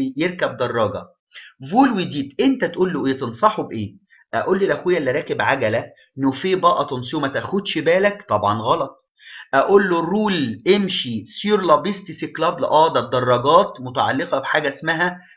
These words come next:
بيست سيكلابل، يبقى هي دي، "امشي في طريق أو ممر العجل"، ممر الدراجات. طبعًا مش هينفع أقول له: "نرول با وفوفير"، ما تمشيش في الإشارة الخضراء، لا، هاخد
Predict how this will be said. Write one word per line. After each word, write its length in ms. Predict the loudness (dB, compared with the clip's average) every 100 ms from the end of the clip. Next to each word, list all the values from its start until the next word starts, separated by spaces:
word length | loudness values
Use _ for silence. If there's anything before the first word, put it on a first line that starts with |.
| _
بيست 420 | -10 -8 -8 -10
سيكلابل، 600 | -12 -10 -4 2 2 2
يبقى 220 | -6 -6
هي 320 | -4 -2 0 -2
دي، 280 | -2 -8 -10 _ -4 0
"امشي 520 | 0 -2 -4 -4 -6 _ _
في 140 | -4
طريق 560 | 0 0 0 -2 -6 -4
أو 140 | -2 -2
ممر 480 | -2 0 0 -2 -6
العجل"، 540 | 0 0 0 -4 -10
ممر 380 | -10 -4 -2 -2
الدراجات. 580 | -2 -2 0 0 -4 -12 _ _ -20 -20 -4
طبعًا 220 | 4 4
مش 220 | 4 0 -4
هينفع 300 | -2 0 0
أقول 240 | 0 0
له: 180 | 0 -4 -10 -6
"نرول 540 | -4 0 2 2 2
با 360 | 4 4 4 0
وفوفير"، 580 | -8 -6 -4 -2 0 0
ما 120 | -2
تمشيش 420 | -6 -8 -8 -12
في 60 | -10
الإشارة 360 | -10 -6 -4 -4
الخضراء، 360 | 0 -2 -2
لا، 220 | -6 -2
هاخد 200 | -2 -4